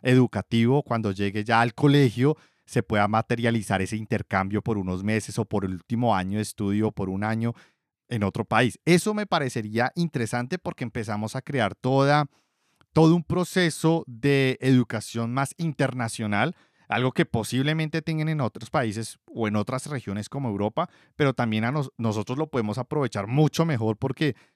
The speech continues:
compartimos el idioma. Entonces es mucho más fácil para nosotros.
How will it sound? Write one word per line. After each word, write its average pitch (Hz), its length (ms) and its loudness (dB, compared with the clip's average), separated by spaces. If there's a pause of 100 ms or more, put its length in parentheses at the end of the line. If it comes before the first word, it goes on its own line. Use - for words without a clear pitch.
(200)
compartimos 123 680 0
el 139 120 2
idioma. 117 460 4 (320)
Entonces 104 160 -8
es 117 100 0
mucho 131 260 0
más 127 200 -4
fácil 117 240 -4
para 117 180 -2
nosotros. 107 540 -2